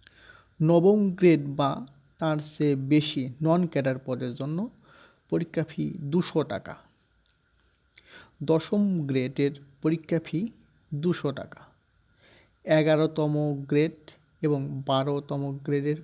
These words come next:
পরীক্ষা ফি একশো পঞ্চাশ টাকা। তেরোতম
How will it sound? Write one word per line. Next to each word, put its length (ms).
পরীক্ষা 340
ফি 320
একশো 460
পঞ্চাশ 380
টাকা। 240
তেরোতম 680